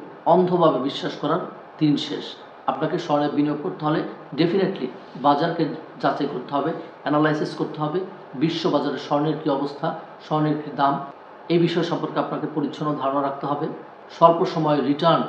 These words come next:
আশা করা ভুল একটি সিদ্ধান্ত হবে। So, বিনিয়োগ আপনি করবেন, সিদ্ধান্ত আপনাকে নিতে হবে। আমরা শুধু পারবো আপনাকে উপযুক্ত বা সঠিক কিছু তথ্য দিতে।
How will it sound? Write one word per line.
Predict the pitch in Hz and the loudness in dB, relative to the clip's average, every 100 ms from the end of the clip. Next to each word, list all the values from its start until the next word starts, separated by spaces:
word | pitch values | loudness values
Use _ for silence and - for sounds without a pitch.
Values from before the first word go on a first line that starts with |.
| - | -2
আশা | - - | -4 -2
করা | 143 135 107 - - - - - - - 123 | -2 0 -2 -4 -12 -18 -20 -20 -14 -10 2
ভুল | 180 | 4
একটি | 170 - | 4 0
সিদ্ধান্ত | - 156 143 127 131 | -6 -4 -4 -6 -6
হবে। | 120 92 - - - - - | -6 -8 -12 -16 -20 -8 2
So, | 151 - - - - - - - - - - - - - - - - 143 | 4 2 -4 -14 -16 -20 -20 -20 -20 -20 -20 -20 -20 -20 -20 -20 -10 0
বিনিয়োগ | 160 180 160 | 4 6 6
আপনি | - 160 156 | 4 0 -2
করবেন, | 151 160 - - - | 0 0 -2 -8 -16
সিদ্ধান্ত | - - 151 160 151 | -8 -4 -2 -2 0
আপনাকে | 139 151 - | 0 0 -4
নিতে | 151 143 | -4 -2
হবে। | 147 147 190 - - - | -4 -2 -6 -6 -16 0
আমরা | 151 156 - | 2 2 -2
শুধু | 156 | -4
পারবো | 151 139 131 180 - - | 0 0 0 -4 -6 0
আপনাকে | - - 160 - 175 - - | 0 0 -2 -2 -4 -6 -6
উপযুক্ত | 165 190 170 185 147 | -2 0 0 0 -2
বা | 143 | -2
সঠিক | - 147 156 | -2 -2 -2
কিছু | - - 190 - - - | -4 -2 -2 -2 -10 -2
তথ্য | 160 156 131 | 0 0 -2
দিতে। | 120 - | -4 -4